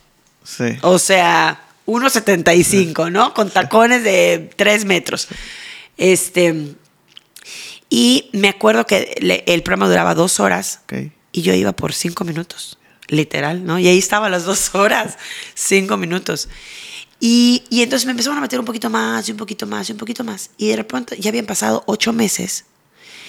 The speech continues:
Speaker 2: Y de pronto dicen, "Vamos a hacer un focus group.
Speaker 1: Ok.
Speaker 2: Vamos a ver cómo está funcionando el programa y qué conductores le gusta a la gente".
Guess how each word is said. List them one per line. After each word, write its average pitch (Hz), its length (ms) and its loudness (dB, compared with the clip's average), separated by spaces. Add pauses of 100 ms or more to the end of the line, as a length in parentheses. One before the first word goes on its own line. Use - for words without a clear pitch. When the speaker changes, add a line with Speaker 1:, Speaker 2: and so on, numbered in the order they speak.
(520)
Speaker 2:
Y 190 140 0
de 208 100 2
pronto 233 360 -2
dicen, 214 300 0
"Vamos 233 240 -2
a 220 40 -6
hacer 208 160 -2
un 208 60 -6
focus 190 360 -10
group. 202 320 -8 (440)
Speaker 1:
Ok. 135 240 -10
Speaker 2:
Vamos 208 320 0
a 208 60 -4
ver 185 260 -4 (100)
cómo 202 180 -6
está 190 160 -4
funcionando 165 440 -6
el - 60 -10
programa - 460 -6 (460)
y 202 120 0
qué 190 260 -2
conductores 208 760 -4
le - 140 -2
gusta 170 360 -6
a - 20 -4
la - 100 -6
gente". 254 400 -12